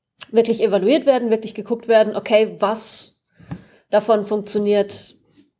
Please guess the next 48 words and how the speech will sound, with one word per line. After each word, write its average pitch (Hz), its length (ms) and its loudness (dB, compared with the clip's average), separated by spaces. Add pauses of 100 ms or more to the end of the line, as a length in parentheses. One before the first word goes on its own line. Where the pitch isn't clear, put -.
robust, 254 460 2
was 214 300 2
ist - 240 -4
auch 185 260 0
skalierbar, 220 680 0
also 208 280 0
was, 190 380 -6
was, 190 300 -6
was 185 180 -2
kann 196 180 -2
ich 202 180 -2
nicht 214 140 -2
nur 214 140 2
auf 185 100 -4
einem 202 100 -2
kleinen 196 300 2
Prototyp-Chip 233 920 -2
machen, 220 260 0
sondern 196 300 -2
was, - 360 -6
wovon 202 300 -4
kann 202 160 -2
ich 202 120 -2
auch 202 40 -6
eine 190 120 -10
größere 226 380 2
Version 202 380 0
bauen, 202 280 2
die 190 100 -2
dann 180 160 -2
immer 254 200 2
noch 190 180 -2
zuverlässig 196 580 -4
funktioniert, 208 520 0 (680)
ähm, 220 240 4
und 226 160 4
was 240 160 4
überlebt 220 360 2
den 196 140 2
Kontakt 202 380 -2
mit 196 80 -4
der 190 80 0
tatsächlichen 190 440 -6
Praxis 180 560 -6 (300)
und 202 220 -6
nicht 202 160 -4
nur 185 340 0
im, 185 460 -4